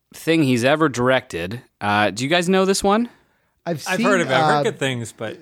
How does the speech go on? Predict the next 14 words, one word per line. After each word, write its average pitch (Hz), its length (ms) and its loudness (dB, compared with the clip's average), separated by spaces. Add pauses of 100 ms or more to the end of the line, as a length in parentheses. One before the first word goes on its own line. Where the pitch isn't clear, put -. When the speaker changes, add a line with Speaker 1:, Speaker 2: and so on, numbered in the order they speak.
Speaker 2:
uh, - 140 -6 (100)
tra-, 151 300 0
trailers 101 360 2
for 85 240 4
it. 85 100 -2 (640)
Speaker 1:
Uh, 139 380 2
so - 200 0
it's 143 120 -2
basically 214 540 0
this, - 500 0 (340)
this 139 360 0
killer 131 840 0 (120)
that's 120 360 0 (240)
right 143 420 2